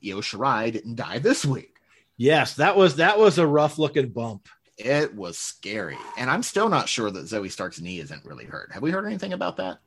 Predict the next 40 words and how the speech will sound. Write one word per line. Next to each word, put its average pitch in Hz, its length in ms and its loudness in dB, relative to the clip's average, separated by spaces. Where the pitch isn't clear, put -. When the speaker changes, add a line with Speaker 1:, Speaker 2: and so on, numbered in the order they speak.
Speaker 2:
I 180 120 4
have 226 120 4
not 233 260 4
read 208 180 8
anything. 214 300 2
To, 202 120 2
I 156 80 2
did 185 240 2
read 202 160 0
about 180 380 -2
Io 170 240 -2
Shirai, 156 600 2
and 143 80 0
they 135 80 4
said 135 200 -4
that 127 120 -4
she 175 200 -2
was 143 200 4
okay. 131 540 2
She - 160 -8
was 101 100 -4
Speaker 1:
Yeah. 82 100 -2
Speaker 2:
fine 107 420 -6
after 117 260 -4
that 107 260 -6
scary 120 640 -2
bump 120 300 -4
off 113 160 -2
the 120 60 -6
top 117 200 -2
of 120 80 -6
the 110 60 -4
ladder 110 340 -4
to 110 220 -4
the 104 60 -6
ladder 110 300 -4
bridge 113 360 -2
on 107 80 -6
the 107 120 -4
outside. 101 760 -4